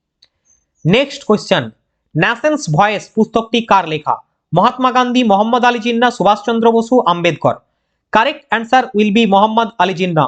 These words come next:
অপশন বি হবে সঠিক উত্তর। তো ডিয়ার স্টুডেন্ট, এই ছিল আজকের ক্লাসের তিরিশটি প্রশ্ন উত্তর with explanation। ক্লাসটি কেমন লাগলো মাস্ট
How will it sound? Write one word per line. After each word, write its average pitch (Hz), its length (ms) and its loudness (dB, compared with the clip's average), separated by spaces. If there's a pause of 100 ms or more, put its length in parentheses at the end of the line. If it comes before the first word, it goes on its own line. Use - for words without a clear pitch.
অপশন 196 200 -2 (140)
বি 233 80 4 (100)
হবে 220 220 0
সঠিক 170 280 -4
উত্তর। 147 200 -2 (460)
তো - 120 4
ডিয়ার 269 180 4
স্টুডেন্ট, 285 360 -2 (200)
এই 262 140 2
ছিল 269 120 2 (160)
আজকের 202 280 -2
ক্লাসের 240 300 0 (100)
তিরিশটি 285 380 0 (120)
প্রশ্ন 233 200 -2 (120)
উত্তর 240 280 2
with 240 180 -2
explanation। 233 480 0
ক্লাসটি 226 300 0
কেমন 226 320 0
লাগলো 233 180 2 (400)
মাস্ট 214 340 -2